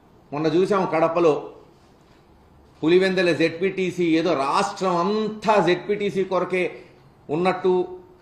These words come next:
యావత్ పోలీసులు పోయి పోలీసులే రిగ్గింగ్లు చేయటం.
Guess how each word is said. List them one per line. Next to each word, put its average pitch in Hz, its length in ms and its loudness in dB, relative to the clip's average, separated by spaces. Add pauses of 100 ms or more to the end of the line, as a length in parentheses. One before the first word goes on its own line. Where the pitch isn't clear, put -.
(520)
యావత్ 175 440 2
పోలీసులు 196 460 2
పోయి 165 200 0
పోలీసులే 185 640 0
రిగ్గింగ్లు 175 520 -2
చేయటం. 165 280 -2